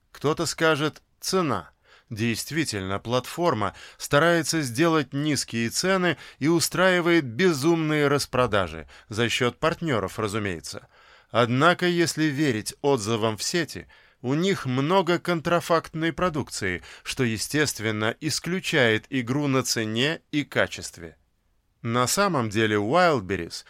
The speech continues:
как и Озон, Яндекс.Маркет, Сбермегамаркет, играют на удобстве. Это поддержка клиента, бесплатная доставка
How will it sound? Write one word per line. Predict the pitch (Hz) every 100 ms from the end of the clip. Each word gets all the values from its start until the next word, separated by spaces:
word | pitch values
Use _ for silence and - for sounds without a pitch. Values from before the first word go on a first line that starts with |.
| - -
как | 190 180
и | 139
Озон, | 120 113 98 143 160 110 - -
Яндекс.Маркет, | 113 175 170 127 120 - 117 156 160 143 139 - - _
Сбермегамаркет, | 107 120 180 151 117 120 104 120 160 190 - 170 - - _ _
играют | 147 120 131 160 156 143 -
на | 131 143 -
удобстве. | 139 127 110 110 - - 95 - - _ _ _ _
Это | 151 160 160
поддержка | - 165 139 120 143 - - 127
клиента, | 113 110 120 160 131 90 78 - _ -
бесплатная | 113 113 - 131 131 113 113
доставка | 107 107 - 160 - - 117